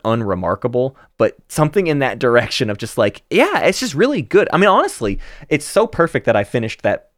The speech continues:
that Becky Chambers book, A, A Long Way to a Small Angry Planet, 'cause that book is the same idea. That, that book is very pulpy on purpose. It chooses to be super pulpy.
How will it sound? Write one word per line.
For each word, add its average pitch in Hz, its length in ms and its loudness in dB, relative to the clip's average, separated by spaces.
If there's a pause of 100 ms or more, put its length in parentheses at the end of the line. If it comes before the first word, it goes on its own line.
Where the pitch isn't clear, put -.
that 101 180 0
Becky 113 240 -4
Chambers 123 440 -4
book, 95 300 -10
A, 95 220 -2
A 92 60 -4
Long 101 280 -2
Way 98 140 -2
to 98 140 -2
a 92 40 -8
Small 90 600 -6 (120)
Angry 101 280 -6
Planet, 139 320 -2 (180)
'cause - 100 -8
that 151 140 0
book 196 160 2
is 123 80 -8
the - 80 -8
same 120 320 -2
idea. 101 180 -2
That, 139 220 0
that 247 160 4
book - 140 0
is 98 100 -4
very 107 300 -2
pulpy 175 640 -2
on 113 220 2
purpose. 151 440 0
It - 140 -10
chooses 131 480 -2
to 135 80 -2
be 117 100 -4
super 110 320 -4
pulpy. 127 380 0